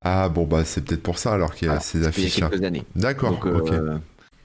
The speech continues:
Speaker 2: est-ce que ça a changé depuis ? Est-ce que, bah oui, parce que maintenant là, ils bossent, euh, pour, euh, le film Mario, comme on
Speaker 1: Bah
Speaker 2: dit.
Speaker 1: ouais. C'est
Speaker 2: Ouais.
Speaker 1: fou qu'ils aient tout arrêté comme ça, juste, euh.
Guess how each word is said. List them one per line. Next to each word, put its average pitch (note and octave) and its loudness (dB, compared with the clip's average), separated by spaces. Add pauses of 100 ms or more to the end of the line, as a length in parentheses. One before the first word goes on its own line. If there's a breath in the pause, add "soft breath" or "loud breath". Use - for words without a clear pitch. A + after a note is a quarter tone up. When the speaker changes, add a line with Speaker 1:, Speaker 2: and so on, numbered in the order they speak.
(920)
Speaker 2:
est-ce F3+ -2
que - 0
ça G3+ -2
a - 0
changé G#3 -2
depuis ? D3+ -2
Est-ce B2+ -6
que, G#2 0
bah F#2+ 0
oui, B2 -2
parce - -10
que F#2+ -2
maintenant F2+ -2
là, G2+ 0
ils F#2 -2
bossent, E2+ -4
euh, C#2+ -2
pour, C#2 -10
euh, A#1+ -6
le B1+ -4
film C#2 -8
Mario, C#2 -6
comme C2+ -10
on - 0
Speaker 1:
Bah E2+ 4
Speaker 2:
dit. A2 2
Speaker 1:
ouais. G#2+ -2 (340)
C'est - 0
Speaker 2:
Ouais. - -2
Speaker 1:
fou G#3+ 2
qu'ils A#2 2
aient G2+ 2
tout - -4
arrêté G2 0
comme F#2+ -2
ça, G2 0
juste, F2+ -2
euh. D#2 0